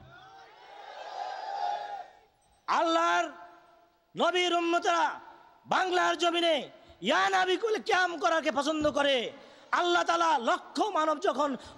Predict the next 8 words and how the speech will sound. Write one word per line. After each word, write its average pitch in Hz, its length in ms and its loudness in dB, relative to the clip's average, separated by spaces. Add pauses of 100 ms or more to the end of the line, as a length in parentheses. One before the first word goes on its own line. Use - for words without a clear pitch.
লক্ষ 359 320 0
মুসলমান 311 540 0
যখন 277 380 0 (280)
ইয়া 349 240 2
নবী 339 240 0
করে 320 140 0
দাঁড়িয়ে 302 320 0
যায়, 269 360 2